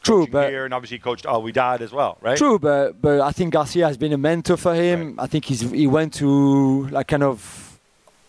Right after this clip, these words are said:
Speaker 1: like, an internship, if you want, where Garcia, the clubs that Garcia went to study the game and everything.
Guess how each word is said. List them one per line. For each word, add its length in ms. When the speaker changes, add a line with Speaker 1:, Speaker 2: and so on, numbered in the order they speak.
Speaker 1:
like, 180
an 80
internship, 600
if 160
you 80
want, 200
where 100
Garcia, 640
the 120
clubs 180
that 100
Garcia 380
went 220
to 100
study 340
the 140
game 280
and 100
everything. 540